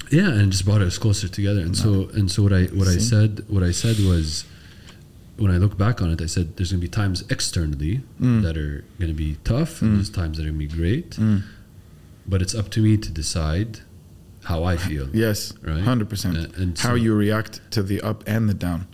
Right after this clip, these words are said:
Speaker 1: Yeah, and
Speaker 2: Yeah.
Speaker 1: so, so am I gonna look at it and say, so I came out, and then actually this podcast, talking to people like you
Speaker 2: Mm.
Speaker 1: really taught me that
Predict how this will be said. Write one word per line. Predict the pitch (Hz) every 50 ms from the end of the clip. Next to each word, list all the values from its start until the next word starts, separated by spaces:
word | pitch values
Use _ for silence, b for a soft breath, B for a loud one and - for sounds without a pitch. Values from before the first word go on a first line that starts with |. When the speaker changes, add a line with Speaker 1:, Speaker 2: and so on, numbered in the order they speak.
| -
Speaker 1:
Yeah, | - 151 175 165 123 - -
and | 95
Speaker 2:
Yeah. | 92 90
Speaker 1:
so, | 95 117 113 107 104
so | - - - 104 98 92 -
am | 107 101
I | 98 95
gonna | 98 98 95
look | 104 104 104
at | 101 95 95
it | 98
and | 82 85 85
say, | - - 98 92 90 90 87 B B B B B B B B B - - - - - - - - - - -
so | - - 104
I | 95 104
came | - - 135 123 113
out, | 107 110 -
and | 113 117
then | 117
actually | 117 117 135 - - 113
this | - -
podcast, | - - 104 87 80 - - 67 69 78 - - - - -
talking | - 101 90 92 92 85
to | - - 90
people | - - 87 - 82
like | 78 76 76 - -
you | 90 82
Speaker 2:
Mm. | - - 82
Speaker 1:
really | - 87 82
taught | 80 - 90 80 73
me | 78 78 76
that | 73 73 73 76 76 - -